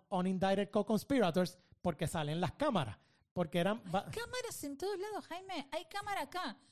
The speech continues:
Speaker 2: en el semáforo de Cono hay cámara.
Speaker 1: Sí, entonces,
Speaker 2: En
Speaker 1: pues
Speaker 2: Atorrey, yo vivo cerca del Cono de Atorrey, hay cámara en todos lados.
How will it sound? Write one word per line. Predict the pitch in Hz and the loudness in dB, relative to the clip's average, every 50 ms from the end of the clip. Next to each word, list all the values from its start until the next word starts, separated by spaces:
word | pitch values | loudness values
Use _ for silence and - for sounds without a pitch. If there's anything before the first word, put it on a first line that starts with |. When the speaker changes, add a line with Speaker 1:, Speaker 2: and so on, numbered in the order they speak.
| _ _ _ | _ _ _
Speaker 2:
en | - 269 262 262 | -8 -8 -6 -6
el | 254 | -8
semáforo | - - 302 269 294 359 359 - - 349 339 294 | -8 -10 -8 -8 -8 -8 -8 -6 -6 -4 -2 0
de | 254 240 233 | -2 -2 -2
Cono | - 359 349 311 262 196 185 - | -2 -2 -2 -2 -2 -4 -6 -6
hay | - 202 196 | -6 -8 -8
cámara. | 185 - 202 190 180 180 175 180 170 | -8 -8 -8 -6 -6 -4 -4 -4 -4
Speaker 1:
Sí, | 165 - 165 202 | -4 -2 -2 0
entonces, | 247 233 180 147 170 165 208 | 0 0 0 0 0 2 2
Speaker 2:
En | 233 | 2
Speaker 1:
pues | 240 214 180 269 | 2 2 2 2
Speaker 2:
Atorrey, | 254 240 247 254 247 233 220 | 2 2 2 0 0 0 0
yo | 226 220 | 0 0
vivo | 226 254 269 277 269 | 0 0 0 -2 -2
cerca | 277 - 269 269 - 294 285 269 | -2 -4 -6 -6 -4 -4 -4 -2
del | 254 233 | -4 -6
Cono | 226 247 240 240 247 | -6 -6 -6 -4 -4
de | 247 | -4
Atorrey, | 240 233 240 247 262 269 269 277 320 - _ - | -4 -4 -4 -6 -4 -4 -4 -4 -6 -8 _ -8
hay | 247 285 320 302 | -8 -8 -8 -8
cámara | - - 302 320 392 - 415 392 339 | -6 -4 -4 -4 -4 -2 -4 -2 -2
en | 269 240 226 226 | -2 -6 -6 -6
todos | - 233 240 269 349 370 349 - | -6 -4 -4 -4 -6 -8 -12 -12
lados. | - 226 214 208 214 254 | -12 -10 -10 -10 -10 -10